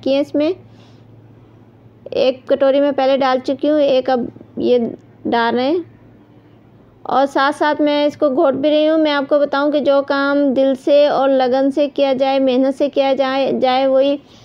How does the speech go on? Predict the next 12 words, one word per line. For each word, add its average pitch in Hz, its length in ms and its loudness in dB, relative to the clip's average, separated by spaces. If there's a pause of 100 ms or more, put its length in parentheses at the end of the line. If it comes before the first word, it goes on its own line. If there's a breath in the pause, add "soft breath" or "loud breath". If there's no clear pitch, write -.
(280 loud breath)
काम 269 300 2
अच्छा 262 260 -2
होता 269 220 -2
है। 294 400 0
इस 262 140 -8
तरह 277 200 -2
खाना 262 320 -2
भी 277 120 2
बहुत 254 320 -2
मज़ेदार 247 540 0
बनता 220 340 -2
है। 214 160 -4